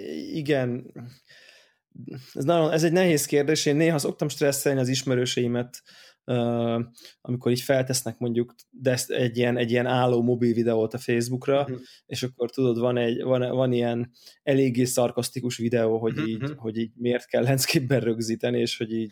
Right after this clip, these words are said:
Speaker 2: Hát igen, mert a
Speaker 1: így
Speaker 2: Snapchatben ez a,
Speaker 1: érted?
Speaker 2: ez a default, tehát, eh, sőt, nem is tudom, hogy működne oldalra állítva. Tehát nyilván ezt úgy használod, hogy.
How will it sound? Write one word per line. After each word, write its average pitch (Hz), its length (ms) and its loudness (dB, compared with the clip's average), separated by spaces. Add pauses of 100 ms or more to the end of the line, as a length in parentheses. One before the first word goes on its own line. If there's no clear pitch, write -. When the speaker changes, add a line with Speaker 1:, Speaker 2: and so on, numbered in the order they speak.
(140)
Speaker 2:
Hát 143 140 -10
igen, 160 220 2
mert 151 160 2
a 151 80 6
Speaker 1:
így 135 60 4
Speaker 2:
Snapchatben 165 600 2
ez 156 60 6 (120)
a, 147 80 6
Speaker 1:
érted? 147 200 4
Speaker 2:
ez 139 100 2
a 143 100 2
default, 123 640 -2
tehát, 113 280 -2
eh, - 260 -8
sőt, - 400 0
nem 127 100 0
is 117 120 -2
tudom, 117 220 0
hogy 113 80 -2
működne 110 680 0
oldalra 107 440 0
állítva. 107 560 -4 (360)
Tehát - 180 -10
nyilván 117 360 4
ezt 113 200 -2
úgy 123 180 0
használod, 107 600 -2
hogy. 92 380 -8